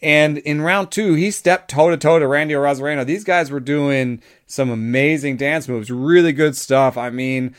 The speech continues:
a little bit of popping and locking, definitely some break dancing, uh, some acrobatic. They both had flips. Uh, both had a good sense of, of, of the beat,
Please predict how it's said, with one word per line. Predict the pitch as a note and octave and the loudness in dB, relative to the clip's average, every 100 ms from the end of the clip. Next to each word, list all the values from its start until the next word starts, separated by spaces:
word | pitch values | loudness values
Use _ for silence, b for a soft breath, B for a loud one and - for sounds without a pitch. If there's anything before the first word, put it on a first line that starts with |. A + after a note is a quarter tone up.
| b - | b -6
a | |
little | B2 D#3+ E3+ | 0 2 2
bit | D#3+ | 0
of | C#3+ | 0
popping | D#3+ E3 D#3+ | 2 2 0
and | D3+ | -2
locking, | D3+ D#3 D3+ - D3 D3 D3 | 0 0 -2 -4 -4 -4 -6
definitely | A#2 C3+ C#3+ D#3 D3+ D3 | -4 -4 -4 -6 -8 -8
some | - C#3 C3 | -6 -6 -4
break | B2 C#3+ C#3 | -2 -2 -4
dancing, | D3 D#3 D#3 D#3+ D#3 D#3 D3+ D3 b b | -8 -8 -8 -8 -6 -4 -6 -12 b b
uh, | - B2 B2 | -6 -2 0
some | A#2+ C3+ - | -2 -6 -8
acrobatic. | C3+ D#3 D3 A#2+ B2 C#3+ D3 | -6 -4 -4 -4 0 0 -2
They | B2+ | -6
both | A#2 A2 D#3 | -6 -4 -4
had | D#3 C#3 | -4 -8
flips. | - - C#3 E3 E3 - - - _ _ | -10 -6 -2 0 -2 -10 -18 -20 _ _
Uh, | A#2 B2 B2 B2 | -8 -4 -4 -4
both | B2+ D#3 | -4 -4
had | D#3+ D3 | -4 -4
a | C3 A2+ | -6 -8
good | A2+ C3+ D3 | -8 -4 -4
sense | - D3 D3+ C3+ | -6 -8 -6 -4
of, | B2 A2+ - | -6 -6 -12
of, | C3 B2 A2+ G#2 G#2 | -6 -6 -6 -10 -10
of | B2 A#2 G#2+ | -8 -6 -8
the | G2+ | -10
beat, | A2+ C#3+ | -6 -6